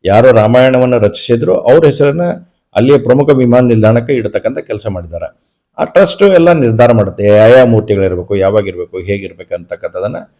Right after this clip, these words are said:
ಟ್ರಸ್ಟ್ ಅದ್ರ ಬಗ್ಗೆ ಎಲ್ಲ ತೀರ್ಮಾನ ತಗೊಳ್ಳುತ್ತೆ. ಇದರಲ್ಲಿ ರಾಜಕೀಯವನ್ನು ಬೆರೆಸುವಂಥ ಕೆಲಸದನ್ನ ಮುಖ್ಯಮಂತ್ರಿಗಳು ಯಾವುದೇ ಕಾರಣಕ್ಕೂ ಮಾಡಬಾರ್ದು ಅನ್ನೋದು ಆಗ್ರಹ ಮಾಡ್ತೇನೆ.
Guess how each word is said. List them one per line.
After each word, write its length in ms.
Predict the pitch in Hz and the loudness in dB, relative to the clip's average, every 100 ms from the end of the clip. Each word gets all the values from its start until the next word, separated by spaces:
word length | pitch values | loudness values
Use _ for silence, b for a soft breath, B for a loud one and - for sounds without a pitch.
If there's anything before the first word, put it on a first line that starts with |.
| _ _ - | _ _ -2
ಟ್ರಸ್ಟ್ 220 | 123 127 | 0 0
ಅದ್ರ 140 | 117 107 | -2 -2
ಬಗ್ಗೆ 160 | 107 110 101 | 0 0 2
ಎಲ್ಲ 140 | 113 113 117 | 2 0 0
ತೀರ್ಮಾನ 280 | 90 104 98 | -2 -2 -2
ತಗೊಳ್ಳುತ್ತೆ. 360 | 85 87 90 175 | -6 -10 -8 -8
ಇದರಲ್ಲಿ 260 | 190 202 185 147 | -6 -4 0 0
ರಾಜಕೀಯವನ್ನು 480 | 135 - 156 151 147 | 0 -2 -4 -4 -2
ಬೆರೆಸುವಂಥ 340 | 117 110 123 107 104 | -2 0 -4 -4 -8
ಕೆಲಸದನ್ನ 420 | 101 104 110 104 78 _ _ _ | -4 -2 -2 -4 -12 _ _ _
ಮುಖ್ಯಮಂತ್ರಿಗಳು 540 | 107 123 117 107 117 135 | -4 -2 0 -2 0 0
ಯಾವುದೇ 200 | 95 107 110 | 0 -2 -4
ಕಾರಣಕ್ಕೂ 300 | 98 95 - 104 | -6 -6 -8 -4
ಮಾಡಬಾರ್ದು 340 | 104 95 87 87 | -2 -2 -6 -10
ಅನ್ನೋದು 240 | 95 - | -8 -6
ಆಗ್ರಹ 220 | 113 95 76 | -6 -6 -10
ಮಾಡ್ತೇನೆ. 280 | - _ | -16 _